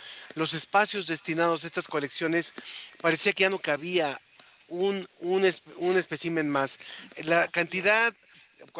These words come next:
Speaker 1: esos siete millones y medio es real, por eso el instituto fue creciendo, fue creciendo, se fueron abriendo espacios, y de ahí la trascendencia también del pabellón de la biodiversidad.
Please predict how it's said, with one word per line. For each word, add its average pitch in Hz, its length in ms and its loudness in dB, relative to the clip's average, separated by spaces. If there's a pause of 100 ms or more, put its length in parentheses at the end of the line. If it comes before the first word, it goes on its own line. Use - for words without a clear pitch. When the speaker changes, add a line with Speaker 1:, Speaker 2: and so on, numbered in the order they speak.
(320)
Speaker 1:
esos 214 260 -2
siete 214 320 -2
millones 180 400 -4
y 156 60 -10
medio 160 340 -4 (240)
es 180 220 2
real, 170 440 4
por 151 180 -8
eso 180 280 -6 (200)
el 151 120 -6
instituto 165 460 -8
fue 180 160 -6
creciendo, 175 500 0
fue 175 140 -6
creciendo, 165 600 -2 (260)
se - 120 -8
fueron 190 280 0
abriendo 175 380 2
espacios, 160 640 0 (340)
y 180 120 -8
de 175 100 4
ahí 196 140 6
la 233 120 2
trascendencia 196 760 -2
también 175 480 -2 (240)
del 160 160 -4
pabellón 165 640 0 (220)
de 147 100 -4
la 147 80 0
biodiversidad. 147 800 -2